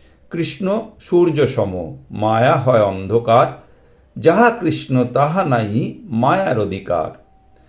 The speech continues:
অর্থাৎ মায়ার সঙ্গে ভগবান শ্রীকৃষ্ণের কোনো রকম সংযোগ নেই। মায়ার দুটি বৃত্তি, একটি হচ্ছে গুণমায়া আর একটি জীবমায়া। সত্য, রজতম, এই যে ত্রিগুণাত্মক প্রকৃতি, সেটিকে বলা হয় গুণমায়া।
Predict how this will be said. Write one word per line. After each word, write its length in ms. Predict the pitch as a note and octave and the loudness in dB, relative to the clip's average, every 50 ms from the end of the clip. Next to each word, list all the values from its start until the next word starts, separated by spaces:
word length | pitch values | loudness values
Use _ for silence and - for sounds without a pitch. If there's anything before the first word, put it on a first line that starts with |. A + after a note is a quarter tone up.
| _ _ _ _ _ - | _ _ _ _ _ -2
অর্থাৎ 380 | C3+ C3+ - D#3 C#3+ - - | -2 0 2 0 0 0 0
মায়ার 360 | B2+ B2 C#3 D3+ F3+ F#3+ F#3+ | 0 2 2 2 2 2 0
সঙ্গে 380 | - - - E3+ D3+ C#3 C3+ B2 | -2 -4 -4 -4 -2 0 0 2
ভগবান 400 | G2 G#2+ G#2+ G#2+ G#2+ A2 A2+ A2+ | 2 4 2 2 2 0 -2 -4
শ্রীকৃষ্ণের 720 | - B2 A#2+ - - D3 C3 - - - D3+ D#3+ F#3+ G3+ - - | -4 -6 -8 -6 -6 -8 -8 -8 -6 -4 -2 -2 -2 -4 -6 -6
কোনো 200 | - D3+ D3 D3+ | -4 -2 2 2
রকম 280 | D#3 - - E3+ E3 C#3 | 2 2 0 -2 -6 -8
সংযোগ 600 | C3 - B2 G#2 G#2 G2+ F#2+ G2 G#2+ G#2+ - G2 | -6 -4 -4 -4 -4 -4 -4 -2 -2 -2 -2 -2
নেই। 400 | A2 B2+ D#3 D3+ A2 - - - - - _ _ _ - - _ - - - _ _ - | -2 -2 -2 -2 -4 -6 -10 -14 -20 -20 _ _ _ -20 -20 _ -20 -20 -20 _ _ 0
মায়ার 400 | C#3 D3 D#3+ F#3 F#3+ F#3 D#3 C3 | 2 4 4 4 4 2 2 0
দুটি 240 | D3+ D3+ C3+ F3+ F3 | -2 -2 -2 -4 -4
বৃত্তি, 600 | D3+ D#3+ E3+ D#3 - - - F3+ F3 G#3 - - - | -4 -4 -4 -4 -6 -8 -10 -10 -8 -8 -10 -8 -6
একটি 300 | C3+ B2+ - - D3 C#3 | -6 -6 -6 -4 -2 -2
হচ্ছে 240 | C3 C3+ - - A#2+ | -2 -2 -2 -4 -6
গুণমায়া 800 | F#2+ F#2+ G#2+ A#2 B2 B2+ B2+ B2+ C3 C3+ C#3 D#3 F3 F#3+ - - - _ - | -6 -4 -2 0 2 2 2 4 4 4 4 2 2 0 -4 -10 -20 _ -4
আর 240 | - F#2+ G2+ G#2 A2 | 0 0 2 2 2
একটি 340 | A#2 A2 - - - - - | 0 -2 -6 -12 -12 -12 -10
জীবমায়া। 880 | - G#2+ - B2 B2+ B2+ A#2 B2 A2+ F#2+ E2+ E2 E2 E2 - - G#2+ - - _ _ _ _ _ _ _ _ - | -10 -10 -4 -2 -2 0 2 0 0 0 -2 -6 -8 -8 -10 -12 -16 -18 -20 _ _ _ _ _ _ _ _ -4
সত্য, 440 | - E3+ D#3 D3+ - - - - | 2 2 4 4 2 -2 0 2
রজতম, 720 | G3 F#3+ F3 D#3 C#3 B2+ D3 D3+ D3+ - C3 A#2+ A#2 A2 A2+ | 2 4 4 4 4 2 2 0 0 2 2 2 2 0 0
এই 100 | B2 B2 | 0 0
যে 120 | C#3+ C#3 | -2 -4
ত্রিগুণাত্মক 840 | C3+ - B2+ B2+ C3 B2+ C#3+ D#3+ E3 F3 F#3+ G3 - - - F3+ - - - | -4 -4 -2 -2 -2 0 0 0 0 0 0 -2 -2 -4 -4 -4 -4 -8 -6
প্রকৃতি, 800 | C#3+ C#3 C3 C3 C3+ D3 D3+ C3+ C3 - - A2+ G#2+ - - - - - _ _ _ - | -4 -2 -2 -2 -2 -4 -4 -4 -4 -4 -6 -6 -6 -6 -8 -12 -16 -20 _ _ _ -10
সেটিকে 420 | - D#3+ D#3 D#3 - - D3 C3+ | -6 -4 -4 -4 -6 -4 -2 0
বলা 260 | G#2 F#2+ G2+ G2+ G#2 | 0 2 2 2 2
হয় 260 | G2+ G#2+ B2+ C3 - | 4 4 4 4 4
গুণমায়া। 580 | - A#2 C#3 D#3 D3+ B2+ G#2 F2 E2+ D#2+ D#2 | 2 0 0 2 2 2 0 -2 -4 -6 -8